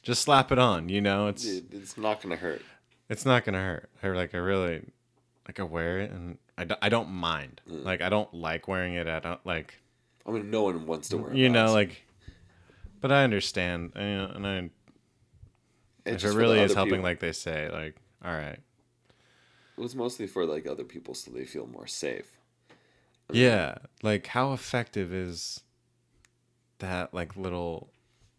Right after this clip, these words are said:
Speaker 1: you know, the little masks they wear? I mean, I guess semi.
Speaker 2: Mm.
Speaker 1: I mean, doctors wear 'em when they're operating on you, you know?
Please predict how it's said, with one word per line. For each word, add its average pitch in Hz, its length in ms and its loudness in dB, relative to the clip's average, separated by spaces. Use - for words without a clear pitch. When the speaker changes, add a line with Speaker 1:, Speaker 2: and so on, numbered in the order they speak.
Speaker 1:
you 98 80 -10
know, 90 180 -4
the 85 80 -6
little 87 180 -6
masks 80 460 -6
they 85 160 -8
wear? 80 420 -8
I 92 80 -12
mean, 98 140 -2
I 87 80 -2
guess 123 440 -8
semi. 80 680 -8
Speaker 2:
Mm. 71 160 -14
Speaker 1:
I - 40 -12
mean, 76 140 -10
doctors 78 440 -10
wear 67 160 -16
'em 82 140 -12
when 78 120 -12
they're 78 180 -16
operating 78 600 -10
on 78 200 -8
you, 82 180 -12
you 87 80 -10
know? 85 260 -8